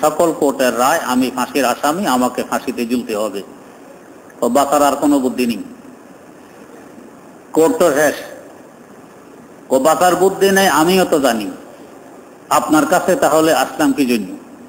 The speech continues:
যেভাবে হোক কোনো বুদ্ধি বের করুন। অ্যাটর্নি জেনারেল শেষ পর্যন্ত একটি বুদ্ধি বের করে দিলেন, কি?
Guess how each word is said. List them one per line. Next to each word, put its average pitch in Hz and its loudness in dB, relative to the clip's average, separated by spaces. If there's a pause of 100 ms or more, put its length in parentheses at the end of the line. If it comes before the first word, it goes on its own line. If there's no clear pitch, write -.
(1300)
যেভাবে 185 4
হোক 165 4
কোনো 160 4
বুদ্ধি 143 2
বের 131 2
করুন। 120 0 (2250)
অ্যাটর্নি 143 4
জেনারেল 131 4
শেষ 127 0
পর্যন্ত 123 2
একটি 123 0
বুদ্ধি 123 0
বের 120 2
করে 113 -2
দিলেন, 107 -6
কি? 143 0